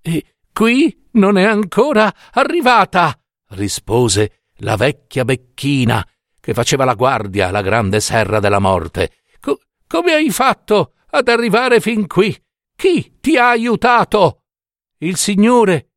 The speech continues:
mi ha aiutata", rispose la madre. "Egli è misericordioso e silo anche tu. Dove posso trovare il mio bambino?" "Oh, io non lo conosco."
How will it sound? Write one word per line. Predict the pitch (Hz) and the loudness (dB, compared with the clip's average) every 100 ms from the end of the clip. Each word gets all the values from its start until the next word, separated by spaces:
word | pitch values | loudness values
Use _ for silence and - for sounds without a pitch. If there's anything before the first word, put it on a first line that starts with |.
| _ | _
mi | - 151 | -6 -2
ha | 170 | 0
aiutata", | 160 160 180 160 151 135 120 _ _ _ | 2 2 2 0 0 -2 -4 _ _ _
rispose | 98 101 - 110 117 110 | -4 -4 0 2 2 2
la | 113 | 0
madre. | 110 113 110 101 95 - _ _ _ - | 2 2 0 0 -2 -4 _ _ _ -2
"Egli | 180 226 220 214 | 0 2 2 0
è | 202 | 2
misericordioso | 190 165 185 190 156 190 180 160 226 220 165 123 - _ _ - | 2 2 2 2 2 2 2 2 2 4 2 0 -4 _ _ -2
e | 208 | 0
silo | - - 311 285 214 | 0 0 0 2 0
anche | 185 - 143 | -2 -4 -4
tu. | 151 156 107 _ _ _ | 2 2 0 _ _ _
Dove | - 269 240 | -4 0 0
posso | - 165 147 - | 0 -2 -2 -4
trovare | 156 160 156 185 156 151 - _ - | -2 0 2 2 2 -2 -4 _ 0
il | 208 | 4
mio | 190 226 214 | 6 4 4
bambino?" | 185 175 170 170 151 127 104 - _ _ _ - | 2 0 0 0 0 0 -4 -8 _ _ _ -12
"Oh, | 156 254 233 | -4 0 0
io | 233 220 | 2 2
non | 226 220 | 2 2
lo | 220 | 2
conosco." | 208 208 202 185 | 0 0 0 -2